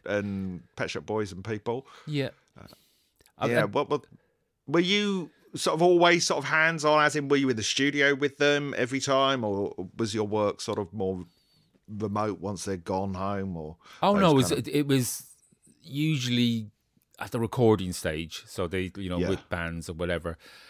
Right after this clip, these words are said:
Speaker 2: and, uh, yeah, 'cause I got I was very lucky to get quite a good, uh,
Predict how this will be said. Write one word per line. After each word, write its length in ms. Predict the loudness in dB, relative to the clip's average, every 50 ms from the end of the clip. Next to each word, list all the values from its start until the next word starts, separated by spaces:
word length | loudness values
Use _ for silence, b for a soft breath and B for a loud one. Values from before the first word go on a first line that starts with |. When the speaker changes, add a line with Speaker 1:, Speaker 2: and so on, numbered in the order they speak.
| B B B
Speaker 2:
and, 280 | -8 -8 -6 -6 -4 -4
uh, 280 | -2 -2 -2 -2 -4 -6 -8 _ _ _ _ _ _ _ _ _ _ _
yeah, 180 | -4 -2 -2 0
'cause 180 | 0 2 2
I 40 | 2
got 280 | 4 4 2 2 2 -2 -10 _ _ _ _ _ _
I 40 | -2
was 140 | -2 -2 -2
very 380 | -2 0 2 4 4 4 4 2
lucky 420 | 2 0 0 0 -2 -2 -2 -2 b b b b b b b b b b b b b b b b b b b _ _ _ _ _ _ _ -14
to 440 | -8 -6 -4 -2 -2 -2 -4 -4 -8 -10 _
get 240 | -6 -6 -6 -6 -8
quite 200 | -10 -10 -10 -10
a 60 | -12 -14 _ -4
good, 260 | -4 -4 -4 -4 -10 _ _ -18 -12 -8
uh, 160 | -6 -6 -6